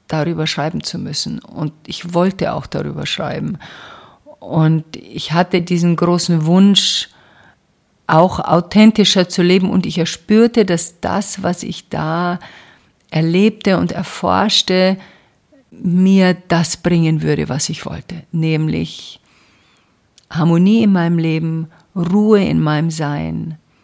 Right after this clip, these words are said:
ein Leben, was mich erfüllt,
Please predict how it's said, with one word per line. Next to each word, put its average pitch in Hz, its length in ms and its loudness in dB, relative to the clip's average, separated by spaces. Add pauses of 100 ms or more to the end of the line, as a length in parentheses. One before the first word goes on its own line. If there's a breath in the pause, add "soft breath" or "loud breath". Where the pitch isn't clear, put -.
(540 soft breath)
ein 160 300 -4
Leben, 175 480 2
was - 400 -6 (180)
mich 165 320 -6
erfüllt, 214 800 -2